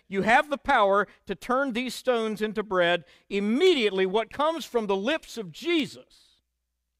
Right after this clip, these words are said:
is the declaration of that written word of God that had been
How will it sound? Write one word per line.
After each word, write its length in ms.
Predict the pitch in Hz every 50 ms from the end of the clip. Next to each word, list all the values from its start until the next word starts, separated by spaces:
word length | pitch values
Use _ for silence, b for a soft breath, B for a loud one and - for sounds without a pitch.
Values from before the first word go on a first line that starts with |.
| _ _ _ _ _ _ _ _ _ b b b b b -
is 240 | 233 262 240 185 151
the 140 | 175 233
declaration 1080 | 185 - 285 349 359 359 - 302 330 330 359 381 381 359 - - - 220 190 214 226 202 - _ _ _ _ _ _ _ _ -
of 220 | 240 240 175 156
that 240 | 185 285 294 262 - -
written 600 | 180 175 196 262 403 440 440 - 370 381 381 320
word 220 | 294 359 370 370
of 160 | 359 302 214 170
God 440 | 277 330 349 359 370 381 370 330 294
that 200 | 320 302 247 226
had 180 | 302 277 202
been 280 | 160 285 311 285 240 185